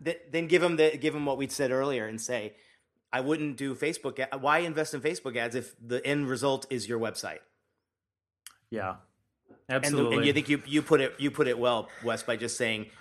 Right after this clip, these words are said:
Speaker 1: show some of those things that are maybe, uh, could be improved and show in a competitor's thing, and then leave it at that. And if
Speaker 2: Yeah.
Speaker 1: they don't want it, then you're just, yeah,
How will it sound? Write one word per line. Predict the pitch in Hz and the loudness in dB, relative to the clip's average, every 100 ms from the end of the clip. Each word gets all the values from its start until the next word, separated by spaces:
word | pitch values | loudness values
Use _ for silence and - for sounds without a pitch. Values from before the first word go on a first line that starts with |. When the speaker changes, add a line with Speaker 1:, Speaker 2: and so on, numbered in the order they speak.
| - | -10
Speaker 1:
show | - 135 131 | 2 2 4
some | 143 123 | 2 2
of | 120 | 2
those | 120 | 0
things | 123 120 113 | 0 -4 -2
that | 113 110 | 0 0
are | |
maybe, | 110 113 110 110 - _ _ _ | 0 -2 -4 -6 -8 _ _ _
uh, | 95 104 | -6 -4
could | - 143 | -2 -2
be | 127 | -2
improved | 117 151 147 156 151 - | 0 2 4 2 0 -6
and | 117 117 - - | -6 -6 -8 -2
show | 139 | 0
in | 120 | 0
a | 110 | -2
competitor's | 110 135 135 135 131 - | -4 -2 0 -2 -4 -4
thing, | 135 127 127 - _ - - | -2 -2 -4 -10 _ -16 -8
and | 117 | -4
then | 117 120 110 | -2 -2 -4
leave | 117 117 | -4 -4
it | 110 | -6
at | 95 | -6
that. | 92 85 - - _ _ - - | -6 -6 -10 -20 _ _ -14 -4
And | 120 | 0
if | |
Speaker 2:
Yeah. | 180 | 4
Speaker 1:
they | 147 | 6
don't | 143 | 6
want | 139 139 139 | 6 4 2
it, | - - - _ | -2 -14 -20 _
then | 170 180 | -4 -2
you're | 180 | -2
just, | 180 170 - | -2 -4 -6
yeah, | 151 131 | -4 -2